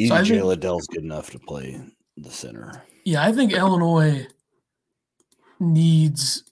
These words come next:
Speaker 1: a situation where they can do something similar to what Iowa did to Ohio State, which is, number one, they're gonna need Ohio State to shoot poorly. That would help.
Speaker 2: <laughs> Yes.
Speaker 1: But, uh, play, obviously, Illinois is gonna play more defense, you'd think, than Iowa.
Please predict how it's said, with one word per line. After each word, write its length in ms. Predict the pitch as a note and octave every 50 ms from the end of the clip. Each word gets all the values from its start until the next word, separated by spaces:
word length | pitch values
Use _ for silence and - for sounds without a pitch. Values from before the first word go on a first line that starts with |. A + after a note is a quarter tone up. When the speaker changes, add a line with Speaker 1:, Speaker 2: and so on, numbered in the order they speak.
| _ _
Speaker 1:
a 120 | - D3+ B2
situation 840 | - - E3+ D#3+ D3+ - E3 D#3 D3 C#3+ C#3+ - - D3+ D3 C#3
where 180 | C3 C3 C3 C3
they 200 | B2+ C3 C3+ C3
can 320 | B2+ - D3+ C3+ C3 B2
do 520 | A#2 - D3 C#3+ C#3+ C#3+ C#3 C#3 C3 C3 - _ _ _ _
something 500 | - - - F3+ E3 D#3+ D3+ E3 D#3+ C#3
similar 380 | - - - - D3+ D#3 D3 C#3+
to 80 | C#3
what 180 | C3 C3+ D3+ -
Iowa 520 | - C#3 C#3 C#3+ C#3+ C#3 C3 B2+ B2 A#2+ A#2
did 260 | A#2 A#2+ B2+ B2 A#2+
to 180 | B2 B2 A#2+ A2+
Ohio 280 | A2 A#2+ A#2+ A#2 A2+
State, 420 | G#2 - - D#3 B2+ A2 G#2+ C#3 - _ _ _ _ _ _ _ _ _ _ _ _ _ _ _ _ _ _ _ _
which 280 | - D#3 C3+ A#2+ - -
is, 340 | C3 B2 A#2+ A#2 D3 - - _ _ _ _ _ _ _ _ _ _ _ _ _ _ _ _ _ _
number 260 | - F3+ F3+ E3+ D3+ C#3
one, 180 | D3+ E3 E3
they're 100 | D#3 D3+
gonna 160 | D3 D#3 D#3 D3+
need 120 | D3+ C#3+
Ohio 220 | C3 B2+ C#3+ C#3+
State 200 | B2+ - - C#3 B2
to 60 | C#3+
shoot 260 | - - - F#3 F3 D#3
poorly. 360 | - C3 B2+ A#2+ B2 C#3 D3 C#3
That 180 | - C3+ C#3+ D3
would 140 | C#3 B2 A2
help. 300 | C#3+ D3 C#3 C#3+ C#3+ - _
Speaker 2:
<laughs> 60 | _ _ - A#2+ -
Yes. 120 | G#2 G2+
Speaker 1:
But, 200 | - C3+ B2+ B2
uh, 340 | B2 A#2+ A#2 A#2 A2+ A2+ A2 - _ _ _ _ _ - - - - _ _ _ _ _ _ _ _ _ _ - E3 D#3 -
play, 200 | - F#3 E3+ D#3 D#3+ G3+ -
obviously, 400 | - F#3+ F#3 E3+ E3 D3+ C#3+ D3+ C#3+
Illinois 240 | D3+ D3+ C#3+ C#3+ D3
is 80 | C#3
gonna 140 | C3+ B2+ A#2+
play 180 | A#2 - C#3 B2+
more 180 | A#2+ A#2+ A#2+
defense, 480 | A#2 A2+ C3 D3+ E3 D3 C3+ A#2+ A2+ A2
you'd 160 | B2 A2+ A2 -
think, 360 | - - C#3 B2 B2+ B2 -
than 120 | - B2 C3+
Iowa. 560 | C3+ B2+ C3+ C#3 C3 A#2+ A#2 B2 C#3+ D3